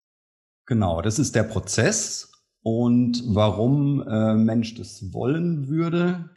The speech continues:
das war auch für mich tatsächlich eine spannende Frage, ganz zu Anfang, als ich mir das, äh, überlegt habe, dieses Projekt zu starten.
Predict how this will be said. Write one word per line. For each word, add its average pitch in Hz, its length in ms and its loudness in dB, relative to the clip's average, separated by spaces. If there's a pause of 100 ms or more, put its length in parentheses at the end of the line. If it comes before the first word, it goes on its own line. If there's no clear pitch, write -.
(120)
das 120 240 -2
war 139 140 4
auch 139 80 0
für - 140 0
mich 156 180 2
tatsächlich - 500 -6
eine 95 80 -6
spannende 92 420 -6
Frage, 85 520 -8 (260)
ganz - 260 -8
zu - 140 -14
Anfang, 82 540 -14 (360)
als 98 220 -4
ich 104 140 -4
mir 107 180 6
das, - 500 -4
äh, 101 260 0
überlegt 107 580 0
habe, 101 260 4
dieses 101 300 -6
Projekt 107 380 -6
zu - 100 -10
starten. 95 720 -4